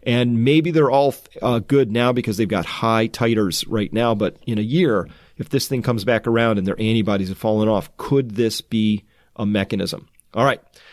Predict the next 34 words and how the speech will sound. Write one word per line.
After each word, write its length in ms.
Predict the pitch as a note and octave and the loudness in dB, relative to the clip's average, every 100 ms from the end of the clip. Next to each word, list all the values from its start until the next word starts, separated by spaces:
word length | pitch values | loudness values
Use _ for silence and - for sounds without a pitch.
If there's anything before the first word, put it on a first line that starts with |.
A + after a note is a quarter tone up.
| - - - | -20 -20 -6
We're 100 | B2 | -2
gonna 160 | B2 A2+ | 0 -2
check 340 | - C#3+ B2+ | -2 -2 -2
this 160 | A#2+ C#3 | -2 -2
out. 200 | F#2+ - | -2 0
This 140 | D#3 | 0
study 280 | - E3 D3 | 2 2 2
reveals 400 | B2+ A#2+ C#3 A#2+ | 0 2 2 2
a 80 | A2 | 0
novel 560 | A2 C#3 F#3 G3 G3 | 2 2 4 4 2
mechanism 460 | F3+ F3 F3 C3 G#2+ | 2 2 2 0 -2
for 160 | B2 - | -4 0
A 160 | C#3 | 0
D 140 | C3 C3+ D3+ | 0 0 2
E 60 | E3 | 2
where 180 | A#2+ G#2 | 2 0
fully 560 | - - D#3 E3+ F3 | -2 -2 2 4 2
neutralizing 720 | E3 D#3+ D#3 C#3 B2 A2+ A#2 - | 2 0 2 2 2 2 -2 -4
antibodies, 580 | C3+ D#3 B2+ A2 F#2 - | 0 2 2 0 -4 -10
fully 460 | - - G3+ G#3 | -10 0 2 2
neutralizing 600 | B2 A2+ A#2 G#2 G2+ G#2 | 0 0 0 2 2 0
antibodies 480 | G#2 G2+ G#2 G2+ F#2+ | 0 0 0 -2 -2
mimic 540 | G2+ G#2+ C#3+ G3 G3 - | -2 2 2 2 -2 -4
the 100 | D#3 | -2
function 500 | D#3+ C#3+ - C#3 B2+ _ _ _ - | 0 -2 -2 -4 -4 _ _ _ -4
of 140 | A#2 | -2
viral 400 | G2 C3+ D#3 D3+ | 2 4 4 4
receptor 440 | C#3+ - A#2 A#2+ | 2 2 0 0
in 200 | G#2+ G#2 | 0 0
mediating 640 | A#2 E3+ E3 A2 G#2 G2+ - _ _ - | 2 2 4 2 2 0 -4 _ _ -12
viral 420 | G2+ B2 D#3+ D#3 | -2 2 4 4
entry 500 | B2+ A#2 B2 A#2 B2 - | 2 0 0 0 -4 -6
into 240 | A2+ A2 | -6 -2
these 220 | A2 G2+ | -2 -2